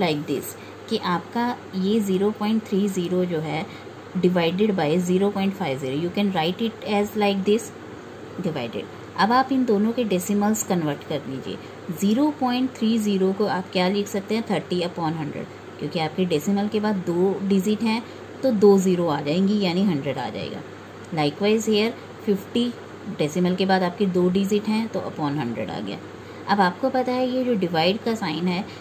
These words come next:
ये हम मल्टीप्लाई में कन्वर्ट कर देते हैं और ये जो आपका नंबर है पीछे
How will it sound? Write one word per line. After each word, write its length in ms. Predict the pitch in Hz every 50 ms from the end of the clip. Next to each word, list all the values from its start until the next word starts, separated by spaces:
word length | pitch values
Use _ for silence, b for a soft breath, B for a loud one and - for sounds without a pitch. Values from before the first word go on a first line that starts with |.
| B - - 180
ये 100 | 185 202
हम 260 | 214 214 226 226 226 - - - - -
मल्टीप्लाई 600 | 190 175 160 160 - 214 240 233 240 220 202 196 196
में 140 | 202 202 202
कन्वर्ट 440 | - 180 170 160 156 165 196 196
कर 200 | - - 185 160
देते 300 | 165 175 160 160 - 180
हैं 280 | 170 170 175 175 196 220 B B B B B B -
और 200 | 175 180 180 175 180 180
ये 220 | 196 220 254 269 240
जो 200 | 233 226 220 208 185 165 - - - -
आपका 440 | 143 170 160 160 - - - 175 175 170
नंबर 400 | 160 147 143 143 151 151 160 170
है 140 | 160 151 147 -
पीछे 320 | 147 135 - - 165